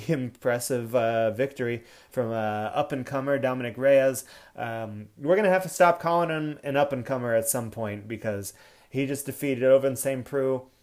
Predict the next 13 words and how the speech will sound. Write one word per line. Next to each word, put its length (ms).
Uh, 180
whether, 300
regardless 480
of 80
what 120
you 80
think 220
about, 540
uh, 400
that 360
match 440
between, 560
um, 480